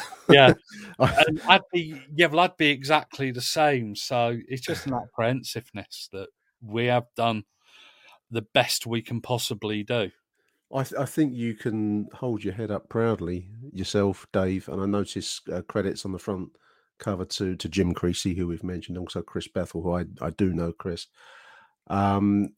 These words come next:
Speaker 2: you can hold your collective heads up proudly because this, I, I, I, I've always felt that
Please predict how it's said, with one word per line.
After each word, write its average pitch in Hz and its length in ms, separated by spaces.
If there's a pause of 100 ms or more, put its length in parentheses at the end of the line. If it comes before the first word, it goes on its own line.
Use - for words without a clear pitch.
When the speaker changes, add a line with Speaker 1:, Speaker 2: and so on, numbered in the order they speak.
Speaker 2:
you 117 80
can 104 100
hold 104 240
your 95 140 (120)
collective 104 440
heads 101 260
up - 180
proudly 95 440
because 92 560
this, - 340 (220)
I, 101 100 (1120)
I, 101 140
I, 104 240
I've 110 100
always 101 340
felt 101 300
that 82 160